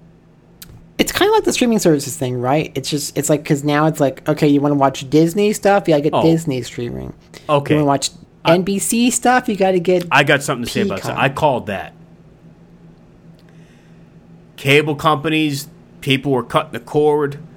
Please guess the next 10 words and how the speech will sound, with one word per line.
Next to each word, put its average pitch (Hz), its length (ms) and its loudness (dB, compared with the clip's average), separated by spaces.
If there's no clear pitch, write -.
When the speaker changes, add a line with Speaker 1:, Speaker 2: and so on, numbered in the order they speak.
Speaker 2:
going 113 340 0
streaming, 151 640 0
and 98 180 -2
I 113 220 4
knew 135 480 2
in 165 300 2
time, 131 600 2
because 104 320 -2
everybody's 117 540 2
greedy, 139 580 0